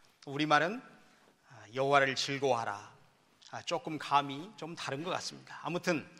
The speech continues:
좀 영어와 불어 번역이 조금은 더 마음에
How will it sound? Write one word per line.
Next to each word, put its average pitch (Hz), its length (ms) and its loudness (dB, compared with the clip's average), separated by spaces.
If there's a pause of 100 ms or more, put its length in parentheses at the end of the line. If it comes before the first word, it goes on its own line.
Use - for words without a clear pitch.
(220)
좀 143 380 -4 (220)
영어와 147 340 2
불어 151 220 -2
번역이 131 520 -10 (400)
조금은 165 360 -6
더 156 240 4 (100)
마음에 147 420 4